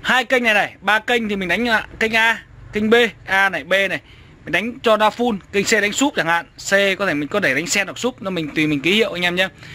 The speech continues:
Ba kênh bằng nhau, tùy anh em chọn nhé. Đó, A, B, C.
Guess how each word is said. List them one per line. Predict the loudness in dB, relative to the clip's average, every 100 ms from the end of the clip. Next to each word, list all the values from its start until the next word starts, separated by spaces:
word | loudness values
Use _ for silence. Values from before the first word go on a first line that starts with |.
| -18 -18 -14
Ba | -2 0
kênh | 0 -4
bằng | -4 0
nhau, | 0 -2 -6 -20 -18 -18 -16 -16 -16 -12 0
tùy | 2
anh |
em | 2 0
chọn | -2 0
nhé. | -2 -2 -8 -20 -16
Đó, | -6 -2 -2 -4
A, | -4
B, | -2
C. | -2 0